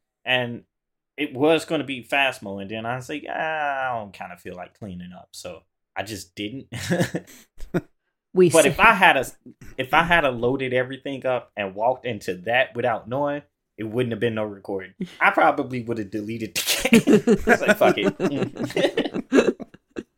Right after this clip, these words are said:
Speaker 2: I mean, yeah, after, after this, I, I was pretty close to deleting it too, but I would still like to
Speaker 1: <laughs>
Speaker 2: play, like, a, a four-person game with y'all. I would like to
Speaker 1: Mm-hmm.
Speaker 2: see how that, you know, works out, um,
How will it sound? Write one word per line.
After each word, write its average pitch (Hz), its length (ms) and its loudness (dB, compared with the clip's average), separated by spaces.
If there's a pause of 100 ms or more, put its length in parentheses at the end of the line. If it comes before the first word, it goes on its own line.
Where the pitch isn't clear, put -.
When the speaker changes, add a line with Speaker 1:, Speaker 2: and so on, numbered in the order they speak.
(1400)
Speaker 2:
I 180 80 -2
mean, 202 200 0
yeah, 190 220 6
after, 190 840 2
after 190 280 4
this, 170 360 0
I, 156 160 -2
I 160 180 2
was 165 220 -2
pretty 156 200 -4
close 147 280 -6
to - 120 -12
deleting 147 360 -4
it - 160 -10
too, 156 240 -4
but 190 100 -2
I 214 140 4
would 247 160 -4
still 494 280 -2
like 160 300 0
to 180 100 -2
Speaker 1:
<laughs> - 0 -
Speaker 2:
play, 160 380 -4
like, 156 240 -6
a, 127 320 -8
a 156 80 -6
four-person 147 920 -8
game 139 500 -8 (280)
with - 200 -12
y'all. 113 280 -6
I 170 80 -2
would 165 140 0
like 165 140 -2
to 107 60 -6
Speaker 1:
Mm-hmm. 104 80 -2
Speaker 2:
see 156 200 -4
how 160 160 -6
that, 135 400 -8
you 143 140 -12
know, 92 100 -12
works 101 400 -12
out, 135 320 -6 (720)
um, 67 440 -10